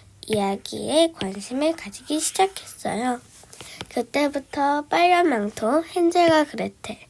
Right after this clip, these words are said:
등 몇 년 동안 모은 이야기들을 정리해 천팔백십이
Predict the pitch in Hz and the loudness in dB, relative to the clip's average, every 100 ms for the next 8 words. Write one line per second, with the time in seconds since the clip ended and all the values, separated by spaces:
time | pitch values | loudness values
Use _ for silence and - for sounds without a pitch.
0 | - - - - - - 320 285 226 220 | -16 -16 -20 -20 -4 4 6 6 6 6
1 | 277 311 339 339 330 254 247 240 190 190 | 6 6 6 4 2 -2 0 0 -2 -2
2 | 220 214 202 214 214 - 214 208 208 202 | -2 -2 -2 -4 -8 -8 -6 -6 -6 -6
3 | 196 226 269 240 - - - - 381 370 | -4 -2 -4 -4 -10 -18 -8 0 2 2
4 | - - 302 277 277 294 - - - 277 | -4 -4 -2 -2 -2 -2 -2 -2 0 -2
5 | 269 - - 196 | -6 -4 -2 -2